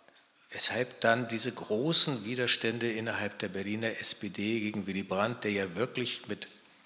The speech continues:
harten Bandagen darum kämpfen musste, Landesvorsitzender zu werden und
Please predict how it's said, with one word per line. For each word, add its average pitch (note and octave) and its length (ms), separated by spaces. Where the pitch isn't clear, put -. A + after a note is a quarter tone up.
harten G#2+ 340
Bandagen G2+ 640
darum G#2 320
kämpfen G#2+ 380
musste, A#2 560
Landesvorsitzender A#2 880
zu A2+ 200
werden B2 640
und A2 400